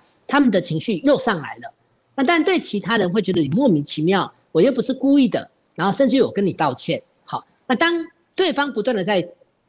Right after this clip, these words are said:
解释，不断在道歉，可是对雅思来讲，他们是这样：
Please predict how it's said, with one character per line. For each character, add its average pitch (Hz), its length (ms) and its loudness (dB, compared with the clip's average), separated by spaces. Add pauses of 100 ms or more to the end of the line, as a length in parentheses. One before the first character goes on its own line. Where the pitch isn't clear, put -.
(140)
解 127 200 -4
释， 240 260 0
不 - 160 -8
断 202 180 0
在 202 120 -2
道 185 200 0
歉， 170 300 -4 (240)
可 - 100 -12
是 277 240 0 (140)
对 254 320 2
雅 - 160 -4
思 - 160 -8
来 165 140 -2
讲， 160 280 -8
他 - 140 -4
们 190 100 2
是 170 160 -4
这 165 120 -4
样： 143 100 -4